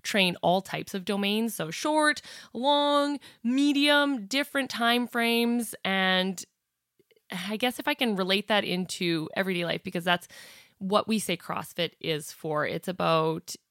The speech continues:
making us prepared for the unknown and the unknowable. We are doing functional movements, um, so that when it does come to everyday life stuff,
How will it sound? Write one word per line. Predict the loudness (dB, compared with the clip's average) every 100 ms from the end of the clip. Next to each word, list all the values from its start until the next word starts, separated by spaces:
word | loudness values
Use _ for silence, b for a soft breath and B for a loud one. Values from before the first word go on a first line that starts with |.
| _
making | -4 -2 -2 -2 -2 0
us | 0 -2
prepared | -6 -6 -2 0 2 2 -2
for | -8
the | -10 -4
unknown | 0 0 2 0 0 -2
and | -4 -4
the | -4
unknowable. | -4 -4 -2 -4 -4 -4 -6 -6 B B -8
We | -2 0
are | -2
doing | -4 -8 -6
functional | -4 -4 -2 -2
movements, | 0 0 -2 0 2 2 -2 -8 B B B -2
um, | 0 0 -2
so | -4 0
that | 0 0
when | 0
it | 0
does | 0 0
come | -2 -2
to | 0
everyday | -2 0 2 4 4
life | 2 2 2
stuff, | 0 -2 2 4 2 -4